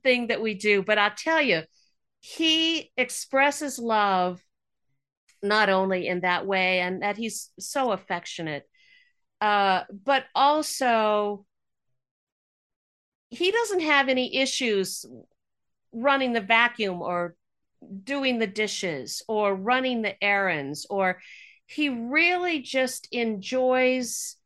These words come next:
participating in our relationship in any way that can be supportive of me, particularly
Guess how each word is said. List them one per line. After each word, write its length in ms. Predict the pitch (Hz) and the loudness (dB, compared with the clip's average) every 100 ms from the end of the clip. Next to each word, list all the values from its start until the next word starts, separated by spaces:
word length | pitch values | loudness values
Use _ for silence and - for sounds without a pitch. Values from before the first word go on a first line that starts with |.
| _ _ - | _ _ -8
participating 880 | 247 - 349 349 320 285 262 247 240 | -8 -4 -6 -4 -6 0 0 0 -4
in 180 | 226 214 | -4 -2
our 160 | 208 214 | -2 -2
relationship 800 | 202 208 208 214 196 - 202 _ | -2 -4 -4 -8 -8 -6 -8 _
in 280 | - 208 208 - | -8 -8 -8 -4
any 220 | 254 269 | -4 -2
way 280 | 240 220 220 | -2 2 2
that 260 | 208 196 - | 0 -4 -6
can 160 | 208 | -8
be 120 | 196 | -6
supportive 640 | 196 - 190 - 202 190 180 | -6 -8 -12 -8 -4 -4 -4
of 200 | 175 165 | -8 -10
me, 540 | 175 180 180 139 92 _ _ - - - | -8 -6 -6 -8 -12 _ _ -20 -20 -12
particularly 520 | 247 302 294 277 254 | -4 -2 0 0 0